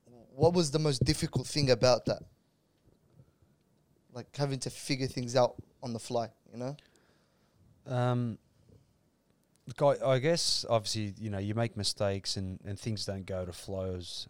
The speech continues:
Speaker 2: as well when you don't have that ultimate role model, um, who, who kind of is on the same journey as you or was on the same journey as you. You know what I mean?
Speaker 1: Yeah.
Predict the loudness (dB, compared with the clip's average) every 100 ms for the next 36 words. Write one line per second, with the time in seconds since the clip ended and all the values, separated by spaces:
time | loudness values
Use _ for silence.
0 | -8 -8 -2 0 0 -4 -8 -8 -10 -10
1 | -10 -12 -10 -12 _ _ _ _ _ -12
2 | -10 -14 -10 -8 -8 -8 -10 -12 -16 _
3 | _ _ _ _ _ _ _ _ _ _
4 | _ -12 -8 -8 -8 -12 -10 -8 -8 -8
5 | -10 -8 -8 -8 -8 -10 -12 -14 _ -8
6 | -8 -8 -8 -6 -6 -8 -10 -12 -10 -6
7 | -4 -4 -6 -8 -10 -10 -10 -10 -10 -12
8 | -14 -16 _ _ -8 -6 -8 -10 -12 -14